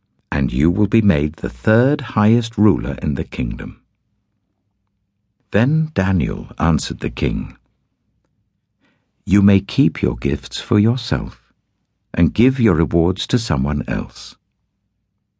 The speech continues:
Nevertheless, I will read the writing for the king and tell him what it means." Your Majesty,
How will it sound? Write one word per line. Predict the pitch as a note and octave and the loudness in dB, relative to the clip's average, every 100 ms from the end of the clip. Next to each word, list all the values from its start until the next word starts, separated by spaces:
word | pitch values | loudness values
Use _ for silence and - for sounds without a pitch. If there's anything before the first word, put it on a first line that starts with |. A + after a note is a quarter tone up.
| _ | _
Nevertheless, | - - A#2 B2 E2 G#1 - - _ _ _ _ _ _ _ | -6 -2 0 0 -2 -6 -12 -20 _ _ _ _ _ _ _
I | - E2+ | 0 2
will | F2+ C3+ | 4 2
read | A#2 A#1 A1+ | 2 -2 -4
the | B1 | -6
writing | A#1 A1+ B1+ | -6 -6 -8
for | A#1 | -8
the | - - | -10 -10
king | - G#1+ G1+ - _ _ _ - | -8 -8 -8 -14 _ _ _ -6
and | - B2 | 0 0
tell | A2+ C2+ | 0 -4
him | - A1+ A#1 | -4 -8 -6
what | A#1 | -8
it | - G#1 | -8 -6
means." | A1 G1+ G1+ - - _ _ _ _ _ _ _ _ _ _ _ _ _ _ _ _ _ _ _ _ | -6 -8 -12 -18 -20 _ _ _ _ _ _ _ _ _ _ _ _ _ _ _ _ _ _ _ _
Your | - A2+ | 0 4
Majesty, | A#2+ A2 A2+ - - - | 4 2 -4 -8 -12 -12